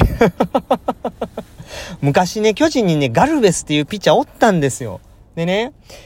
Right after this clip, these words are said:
めちゃめちゃいいピッチャーやったんですけどね、すごいね、怒りん坊さんやったんですよね。で、こう、ストライクとボールの判定が気に入らんってね、絶対やったらあかんですよ。絶対やったらあかんのですけど、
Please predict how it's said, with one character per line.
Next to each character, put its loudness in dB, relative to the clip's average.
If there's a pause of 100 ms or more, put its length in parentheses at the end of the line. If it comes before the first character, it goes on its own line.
(480)
め -4
ち 2
ゃ 6
め 0
ち -2
ゃ 6
い 4
い -2
ピ -4
ッ -4
チ 0
ャ 6
ー 4
や 4
っ -18
た -4
ん -6
で -10
す -18
け -10
ど -8
ね、 -8
す -6
ご 0
い 0
ね、 0
怒 2
り 0
ん -4
坊 0
さ -4
ん -2
や -4
っ -8
た -16
ん -14
で -16
す -16
よ -12
ね。 2
で、 4 (460)
こ -8
う、 -8
ス -6
ト 4
ラ 6
イ 2
ク -10
と -4
ボ 2
ー 2
ル -4
の -6
判 0
定 -4
が -4
気 -12
に -6
入 -6
ら -2
ん -6
っ -14
て -16
ね、 -10
絶 2
対 4
や 4
っ -4
た 0
ら 4
あ -2
か -6
ん -4
で -6
す -8
よ。 -6
絶 0
対 2
や 2
っ -2
た 0
ら 2
あ -6
か -6
ん -8
の -6
で -6
す -18
け -6
ど、 2